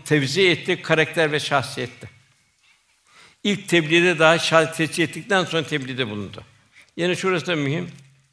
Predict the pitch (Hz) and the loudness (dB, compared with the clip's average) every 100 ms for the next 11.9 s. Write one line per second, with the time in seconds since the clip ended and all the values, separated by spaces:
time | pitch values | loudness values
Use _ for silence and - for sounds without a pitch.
0 | _ _ - 170 208 170 165 160 143 151 | _ _ -2 0 2 4 6 4 4 0
1 | 127 - - 175 - - _ _ _ 170 | 0 -2 -4 -6 -6 -14 _ _ _ 0
2 | 170 160 170 147 160 170 170 - - _ | 0 2 -4 -2 -2 0 -2 -4 -18 _
3 | _ _ _ _ _ _ _ - 143 170 | _ _ _ _ _ _ _ -4 2 2
4 | 156 147 139 139 131 131 127 139 113 - | 4 0 -2 -4 -2 0 0 -2 -4 -6
5 | - 160 185 151 - 151 165 165 160 180 | -4 -6 -6 -10 -10 -8 -8 -6 -4 -4
6 | - 180 160 135 147 143 139 127 131 113 | 0 0 2 -2 -6 -4 -4 -2 -2 -4
7 | 156 165 151 - 127 131 117 123 - - | -6 -8 -10 -16 -6 -6 -4 -6 -8 -12
8 | - - - - - 156 147 151 160 180 | -20 -20 -20 -8 2 4 4 0 -2 0
9 | 170 - 156 143 139 151 139 - - - | -2 -2 -4 -2 2 2 2 -4 -4 -2
10 | 180 170 175 165 156 151 139 143 147 139 | 0 0 0 0 0 -2 0 4 4 4
11 | 143 139 117 110 113 104 139 156 | -2 -2 -2 -4 -6 -6 -8 -8